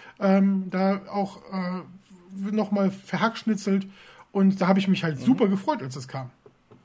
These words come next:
Speaker 1: Im April.
Speaker 2: Ja, aber, also, ich, ist doch positiv. Deswegen, einen geschenkten Gaul schaust du nicht ins Maul. Klar
Speaker 1: Ja.
Speaker 2: würden wir uns alle drüber freuen, wenn wir da jeden Monat zugeschissen werden mit irgendwie den Top,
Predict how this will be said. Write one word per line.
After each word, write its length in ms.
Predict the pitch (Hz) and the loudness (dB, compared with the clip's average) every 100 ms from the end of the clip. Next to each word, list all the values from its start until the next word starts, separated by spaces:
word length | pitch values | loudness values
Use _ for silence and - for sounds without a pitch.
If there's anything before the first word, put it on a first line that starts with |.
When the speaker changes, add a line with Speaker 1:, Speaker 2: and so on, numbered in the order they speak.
| _ | _
Speaker 1:
Im 100 | 185 | -6
April. 320 | 151 - 143 127 _ _ _ _ _ _ _ _ 127 | -6 -6 -14 -16 _ _ _ _ _ _ _ _ -16
Speaker 2:
Ja, 320 | 104 240 - 131 | -10 -8 -8 -4
aber, 220 | 123 123 - _ _ _ - | -2 -4 -8 _ _ _ -14
also, 220 | 120 131 - _ 131 131 | -10 -10 -12 _ -20 -20
ich, 160 | 139 - _ _ _ _ _ | -20 -20 _ _ _ _ _
ist 180 | 139 - | -18 -12
doch 80 | 143 - | -12 -12
positiv. 600 | - 262 233 - 104 92 _ _ | -12 -10 -12 -12 -14 -14 _ _
Deswegen, 300 | 139 - 160 | -14 -10 -8
einen 120 | 107 | -8
geschenkten 400 | 110 - 131 - | -8 -8 -10 -10
Gaul 240 | 117 113 175 | -4 -2 -2
schaust 240 | 165 156 | -2 -4
du 60 | 143 | -8
nicht 120 | 139 | -12
ins 160 | 135 - | -12 -8
Maul. 280 | - 131 | -2 -2
Klar 400 | 131 131 175 196 | -2 0 4 4
Speaker 1:
Ja. 80 | 143 | 2
Speaker 2:
würden 200 | 147 143 | -4 -6
wir 100 | 139 | -6
uns 120 | 135 | -6
alle 260 | - 131 165 | -2 2 2
drüber 280 | 151 156 143 | 2 0 0
freuen, 300 | - 135 180 | 2 0 0
wenn 120 | 147 | -4
wir 80 | 143 | -4
da 160 | 131 - - - - | -6 -8 -18 -20 -6
jeden 160 | 123 139 | -4 0
Monat 240 | 147 131 | -2 -2
zugeschissen 500 | - 170 196 175 - | -6 -8 -8 -10 -8
werden 220 | 147 139 | -10 -8
mit 160 | 135 - | -10 -8
irgendwie 240 | 127 127 | -8 -8
den 160 | 127 120 | -8 -6
Top, 260 | 151 - | -6 -8